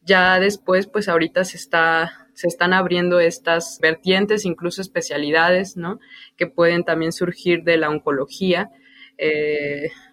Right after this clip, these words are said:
vinculada a la mujer, ¿no? Entonces, bueno, eso también fue una de las razones por las que existe este libro,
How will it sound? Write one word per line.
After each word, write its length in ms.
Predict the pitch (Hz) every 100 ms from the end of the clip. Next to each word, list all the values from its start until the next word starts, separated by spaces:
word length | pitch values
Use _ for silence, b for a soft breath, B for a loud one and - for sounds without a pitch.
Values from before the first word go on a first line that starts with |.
| -
vinculada 480 | 170 165 165 165
a 40 | 170
la 80 | 147
mujer, 460 | 127 - 147 - _
¿no? 160 | - 202 - b b b b b
Entonces, 480 | 170 170 175 185 180
bueno, 260 | 170 151 - _ _ _
eso 260 | 170 165 170
también 480 | 170 147 156 151 165 -
fue 160 | 160
una 240 | 156 156 156
de 80 |
las 200 | 147 147
razones 500 | 147 151 - 151 151
por 200 | - -
las 220 | 143 151 -
que 120 | 147
existe 440 | - - 165 -
este 240 | 165 - 156
libro, 380 | 156 151 143